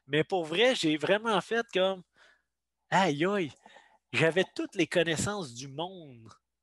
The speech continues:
pour savoir la hauteur de cet arbre-là, pour savoir s'il tombait sur mon terrain sans rien briser. Fait que, euh, j'ai monté un atelier, justement, où est-ce que, expérimentalement, on vient en,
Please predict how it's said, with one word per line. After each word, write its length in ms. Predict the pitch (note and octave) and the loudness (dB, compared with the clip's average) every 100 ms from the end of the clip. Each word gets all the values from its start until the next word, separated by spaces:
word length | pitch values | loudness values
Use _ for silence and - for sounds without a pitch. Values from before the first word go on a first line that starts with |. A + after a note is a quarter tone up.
| _ _ | _ _
pour 200 | A#2 G2+ | -20 -18
savoir 640 | - E3+ C#3 D#3 E3+ F3 D3+ | -2 0 0 -2 -6 -2 0
la 160 | A#2+ | 0
hauteur 360 | B2+ A#2+ D#3 D3 | -4 -6 -4 -4
de 80 | B2+ | -6
cet 180 | - C3+ | -4 0
arbre-là, 400 | A2 A2 B2 B2+ - _ _ _ _ _ _ _ _ _ _ _ _ | 0 -2 -12 -12 -16 _ _ _ _ _ _ _ _ _ _ _ _
pour 140 | A2 - | -20 -14
savoir 500 | - C3 A#2+ C#3+ D3+ | -4 -4 -4 -4 -4
s'il 200 | - B2 | -6 -10
tombait 340 | C#3+ A#2 D3 | -12 -6 -4
sur 180 | D3 C#3+ | -4 -8
mon 120 | B2+ | -12
terrain 320 | - A#2+ C3 | -4 -4 -2
sans 160 | D3 B2+ | -4 -4
rien 240 | A2+ B2+ | -6 -10
briser. 440 | A#2+ A#2 A2 A2+ C3+ - - - - | -12 -14 -12 -10 -12 -12 -16 -10 -2
Fait 100 | F3+ | 0
que, 280 | A#3 A#3 A3+ - - D#3+ | 2 2 0 -8 -6 0
euh, 200 | D#3+ E3+ | 2 2
j'ai 220 | D#3+ F3 D#3+ | -2 -2 -2
monté 380 | F3+ F3 G#3+ | -2 -4 -4
un 140 | A3 F3+ | -4 -4
atelier, 480 | E3 E3 D#3 F#3+ F3 | -4 -4 -6 -8 -10
justement, 380 | - D#3 E3+ | -6 -4 -4
où 140 | G3 D#3+ | -4 -4
est-ce 140 | - | -4
que, 180 | - D#3 - | -6 -8 -6
expérimentalement, 1080 | F3 - F3 E3+ E3 D#3+ D3 C#3+ F3 F#3 D3+ | -8 -2 -2 0 0 2 0 0 -2 -4 -8
on 40 | |
vient 180 | B2+ D3+ C#3 _ A#2 | -8 -8 -8 _ -8
en, 160 | A#2 | -8